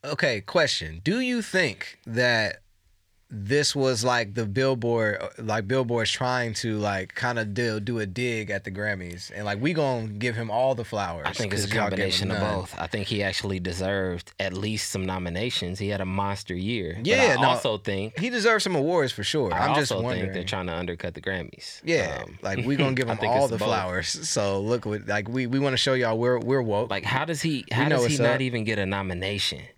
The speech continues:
Speaker 1: Somebody was mad.
Speaker 2: And this goes back to the rumor that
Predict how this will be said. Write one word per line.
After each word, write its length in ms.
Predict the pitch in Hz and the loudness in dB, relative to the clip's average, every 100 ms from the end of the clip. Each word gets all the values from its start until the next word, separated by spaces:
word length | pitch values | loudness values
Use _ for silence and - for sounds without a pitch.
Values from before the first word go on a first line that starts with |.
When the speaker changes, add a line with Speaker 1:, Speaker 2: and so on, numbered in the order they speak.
| _ _ - - - - | _ _ -12 -12 -14 -6
Speaker 1:
Somebody 360 | 143 175 117 | -2 0 2
was 140 | 104 95 | 0 0
mad. 140 | 104 | 2
Speaker 2:
And 80 | 101 | 2
this 120 | 123 | 2
goes 300 | - 139 139 | 0 0 0
back 300 | 123 139 151 | 0 0 -2
to 440 | - 117 107 110 113 | -2 -2 -2 -4 -4
the 120 | 110 | -4
rumor 520 | 110 131 151 120 98 | 0 2 2 2 0
that 340 | 98 92 92 | 2 0 0